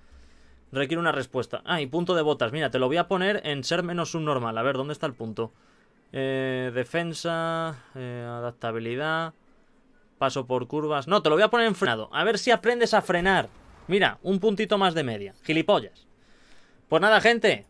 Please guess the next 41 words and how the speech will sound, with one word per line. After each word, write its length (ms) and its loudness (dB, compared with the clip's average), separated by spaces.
Eh, 460 -2
hasta 260 0
aquí 180 0
el 160 0
capítulo 560 2
más 160 2
rápido 400 0
de 80 2
la 80 2
historia 420 0
de 120 0
YouTube. 360 0
Bueno, 220 -4
antes 220 -4
de 60 -2
despedir, 340 -4
espérate. 400 -8
Que 80 -2
va 60 6
a 40 6
haber 180 2
cambios 340 0
de 80 -6
normativa. 540 -6
Al 100 -2
menos 200 -4
estiramos 400 -2
un 100 -4
poco. 400 0
Los 180 2
de 100 2
YouTube 440 2
se 100 -2
van 100 2
a 60 0
quedar 200 4
con 80 -2
una 120 0
cara 160 2
gilipollas 640 0
de: 240 -4